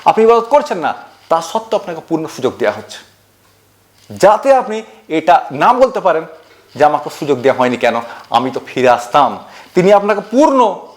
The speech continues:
সুযোগ দিচ্ছেন যে, "তোমরা আল্লাহর রহমত থেকে নিরাশ হয়ে যেও না।" আল্লাহ সুবহানাহু ওয়া তাআলা পরম দয়ালু, তিনি তোমাদের সমস্ত পাপ ক্ষমা করে দেবেন, শুধু just একবার তওবা করো।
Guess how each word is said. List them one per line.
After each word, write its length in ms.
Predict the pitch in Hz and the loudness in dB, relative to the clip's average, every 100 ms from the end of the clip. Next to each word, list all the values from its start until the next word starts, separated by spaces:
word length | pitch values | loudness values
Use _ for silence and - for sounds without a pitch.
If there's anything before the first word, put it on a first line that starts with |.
| - | -12
সুযোগ 220 | 175 170 | -2 -2
দিচ্ছেন 640 | 139 180 - 196 151 98 - _ _ _ _ _ _ _ _ _ _ _ - | 0 -4 0 0 0 -6 -14 _ _ _ _ _ _ _ _ _ _ _ -8
যে, 480 | 113 160 160 - - - _ | 2 4 4 -2 -14 -20 _
"তোমরা 520 | 233 269 226 165 - - | 2 4 4 2 -4 -4
আল্লাহর 320 | 151 156 156 | -2 0 -2
রহমত 260 | 180 185 214 - | -4 -6 -8 -10
থেকে 200 | 160 - | -10 -4
নিরাশ 320 | 135 147 - | -2 0 0
হয়ে 100 | 127 | 0
যেও 220 | 127 120 | 2 2
না।" 480 | 139 156 107 - - _ _ _ _ _ _ _ - - | 4 2 0 -8 -20 _ _ _ _ _ _ _ -16 0
আল্লাহ 220 | 151 160 | 2 2
সুবহানাহু 260 | 175 175 175 | 0 0 0
ওয়া 80 | |
তাআলা 160 | 214 247 | 2 2
পরম 80 | 226 | 2
দয়ালু, 300 | 156 117 98 - _ _ | 0 0 -6 -16 _ _
তিনি 160 | 147 147 | -8 -4
তোমাদের 240 | 151 135 | -4 -4
সমস্ত 440 | 123 - 254 247 - | -4 0 0 0 -2
পাপ 180 | 160 | -4
ক্ষমা 220 | - 151 135 | 0 0 0
করে 160 | 123 | 0
দেবেন, 200 | 117 113 113 - - - | 0 -2 -4 -12 -20 -6
শুধু 180 | 165 160 | 0 0
just 320 | 156 156 - | 0 -2 -2
একবার 380 | 117 120 - - _ - | 0 -2 -2 -18 _ -2
তওবা 200 | 117 101 | 0 0
করো। 200 | - | -4